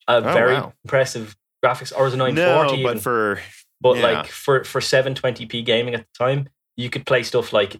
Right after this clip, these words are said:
Speaker 1: Dead Space and all that kind of stuff at medium detail on a, on a
Speaker 2: Sure.
Speaker 1: eleven inch net laptop. It was quite impressive. So that, I wish that had, that kind of taken off at the time. I don't think it probably worked nowadays, but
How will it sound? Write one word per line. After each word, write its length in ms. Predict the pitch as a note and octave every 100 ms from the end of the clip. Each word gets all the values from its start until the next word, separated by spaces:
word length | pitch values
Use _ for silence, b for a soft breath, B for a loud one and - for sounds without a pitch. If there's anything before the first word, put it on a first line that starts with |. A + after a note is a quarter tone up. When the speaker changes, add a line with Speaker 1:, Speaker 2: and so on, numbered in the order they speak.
| -
Speaker 1:
Dead 180 | G#2+ G#2+
Space 520 | - F#2+ F#2 - - G#2+
and 100 | G#2
all 100 | G2+
that 140 | G2
kind 120 | A2
of 80 | G2
stuff 340 | - G#2 - - -
at 120 | G#2
medium 320 | A2 G#2+ G#2
detail 440 | G2 G#2 G#2+ G2+ G2
on 100 | G2
a, 80 | -
on 140 | G#2
a 200 | G2 F#2+ G2+
Speaker 2:
Sure. 120 | F3
Speaker 1:
eleven 80 | G#2+
inch 180 | G2 G2+
net 180 | G2
laptop. 440 | G2+ G#2 - G2+ -
It 100 | -
was 140 | -
quite 300 | - - G#2+
impressive. 340 | - - - -
So 80 | G#2+
that, 240 | B2 - B B
I 80 | -
wish 240 | C#3+ E3 -
that 240 | C#3+ A#2+
had, 140 | C3 - _ -
that 220 | A#2 -
kind 180 | C3+ B2+
of 60 |
taken 340 | - B2+ B2+ A#2+
off 260 | B2 B2+
at 80 | A2
the 60 | A2
time. 360 | - B2+ C3 -
I 40 |
don't 200 | C#3 D3+
think 140 | C#3+ B2+
it 120 | -
probably 200 | A2 G#2+
worked 240 | G2+ A2 -
nowadays, 520 | G#2 G#2+ A2+ A#2 - - _ _ _
but 100 | -